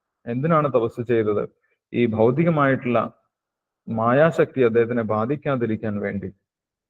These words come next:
ഭൗതിക ശക്തിയിൽ നിന്നും മുക്തി നേടുന്നതിന് വേണ്ടിയിട്ടായിരുന്നു അദ്ദേഹം തപസ് ചെയ്തിട്ടുണ്ടായിരുന്നത് എന്ന് പറയുന്നു. നിർദ്വന്ദ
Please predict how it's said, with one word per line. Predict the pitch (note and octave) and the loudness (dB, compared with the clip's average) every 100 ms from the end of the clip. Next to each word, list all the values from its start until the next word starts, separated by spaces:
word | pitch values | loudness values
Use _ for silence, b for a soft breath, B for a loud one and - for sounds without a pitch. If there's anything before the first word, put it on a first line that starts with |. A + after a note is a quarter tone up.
| _ _ _ _ _ - | _ _ _ _ _ -6
ഭൗതിക | G#2 A#2 D3+ | 0 2 2
ശക്തിയിൽ | D#3+ D3+ - C#3 C3 | 2 -2 0 0 0
നിന്നും | C3 C3+ | 0 -2
മുക്തി | A#2 - | -2 0
നേടുന്നതിന് | D#3+ C#3+ C3+ B2+ B2 | 2 2 2 2 2
വേണ്ടിയിട്ടായിരുന്നു | A#2+ A2+ A2 A2 G#2 G#2 | 0 0 0 0 0 -2
അദ്ദേഹം | G2 G#2 C#3+ F3+ b b b b _ A#2+ | -4 -2 -2 -4 b b b b _ 4
തപസ് | B2 B2 B2+ | 6 4 2
ചെയ്തിട്ടുണ്ടായിരുന്നത് | A2+ A2 A2 A2 G#2+ G#2 G#2 G#2 G2+ G#2 - | 2 2 2 0 2 2 0 -2 -2 -2 -4
എന്ന് | G#2 | -6
പറയുന്നു. | G2 G#2+ G#2 G#2+ | -6 -6 -8 -2
നിർദ്വന്ദ | B2+ B2 A#2 A2 G#2 | 2 4 4 2 4